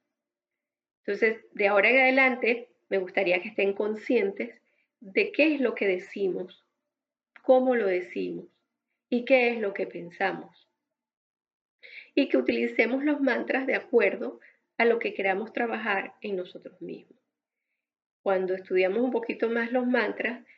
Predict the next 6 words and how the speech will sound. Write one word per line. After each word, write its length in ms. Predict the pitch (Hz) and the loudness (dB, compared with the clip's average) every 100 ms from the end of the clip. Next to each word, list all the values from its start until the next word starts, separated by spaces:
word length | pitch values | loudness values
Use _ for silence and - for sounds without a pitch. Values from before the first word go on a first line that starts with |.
| _ _ - | _ _ -2
podemos 360 | 196 196 196 - | 0 2 -2 -2
saber 420 | 220 196 - - _ _ _ _ _ | 2 2 0 -8 _ _ _ _ _
qué 160 | - 214 | 0 2
vibración 640 | 220 226 240 - 240 208 | 4 4 2 2 0 0
nos 200 | 214 226 - _ _ _ _ _ _ _ | -2 -6 -12 _ _ _ _ _ _ _
emite 720 | - 233 247 220 - 220 - | 2 4 4 2 -2 -4 -4